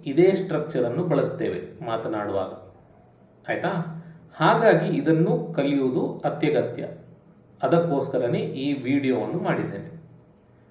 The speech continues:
ಸರಿನಾ? ಬನ್ನಿ, ಒಂದೊಂದು ಸ್ಟ್ರಕ್ಚರನ್ನು ತಗೊಂಡು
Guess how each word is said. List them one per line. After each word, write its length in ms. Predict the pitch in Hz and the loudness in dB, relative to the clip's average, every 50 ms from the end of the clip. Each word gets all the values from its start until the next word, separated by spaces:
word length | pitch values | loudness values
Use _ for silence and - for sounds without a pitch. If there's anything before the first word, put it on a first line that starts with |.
| _ _ _ _ - | _ _ _ _ -8
ಸರಿನಾ? 680 | - - 123 113 - - 190 220 180 - - - - - - - - - - - 160 | -4 0 0 0 0 0 0 0 -2 -2 -4 -8 -10 -12 -16 -20 -20 -20 -16 2 4
ಬನ್ನಿ, 520 | 190 226 196 160 143 165 - - - - - | 6 6 8 6 4 4 0 -2 -4 0 4
ಒಂದೊಂದು 420 | 165 170 185 196 202 202 190 190 | 4 6 6 6 6 6 6 4
ಸ್ಟ್ರಕ್ಚರನ್ನು 720 | 170 - - 165 165 160 - 175 185 175 170 165 165 165 160 | 2 2 4 4 4 4 4 4 4 6 6 6 6 6 6
ತಗೊಂಡು 720 | 160 - - 113 - - - - 180 - - - - - | 4 4 2 2 -2 -2 0 0 0 0 0 -4 -8 -12